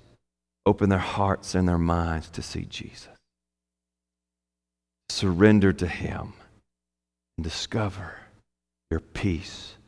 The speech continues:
and salvation. This I pray in Christ's name. Amen. Perhaps you are here today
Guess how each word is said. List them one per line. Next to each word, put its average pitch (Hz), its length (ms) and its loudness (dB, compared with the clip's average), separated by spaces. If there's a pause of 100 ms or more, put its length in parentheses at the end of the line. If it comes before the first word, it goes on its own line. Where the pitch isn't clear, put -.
(260)
and - 60 -18
salvation. - 680 -8 (640)
This 95 180 2
I 90 140 -2
pray 87 320 -2
in 82 60 -4
Christ's - 480 -8
name. - 320 -10 (840)
Amen. 82 500 0 (920)
Perhaps 107 360 8
you 104 140 8
are 107 160 10
here 101 240 4
today 98 580 6